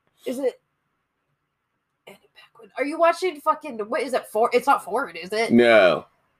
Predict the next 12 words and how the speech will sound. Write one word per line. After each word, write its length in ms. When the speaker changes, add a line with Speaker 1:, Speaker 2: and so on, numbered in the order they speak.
Speaker 2:
Well, 440
no, 380
it's 180
not 240
a 80
foreign 420
film, 480
but 200
it 180
takes 260
place 500
in 360